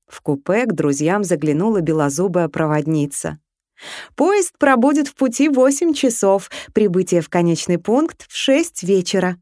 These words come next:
Она лучезарно улыбнулась и, задержав взгляд на горе, исчезла.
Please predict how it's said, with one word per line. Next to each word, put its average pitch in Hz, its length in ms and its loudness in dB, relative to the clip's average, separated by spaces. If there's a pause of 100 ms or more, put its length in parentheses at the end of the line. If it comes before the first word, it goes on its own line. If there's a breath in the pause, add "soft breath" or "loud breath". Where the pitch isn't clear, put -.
(360)
Она 175 220 0
лучезарно 147 600 -2
улыбнулась 247 720 -2
и, 302 260 0
задержав 175 680 0
взгляд 151 460 0
на 160 160 2
горе, 254 480 2 (180)
исчезла. 151 720 -8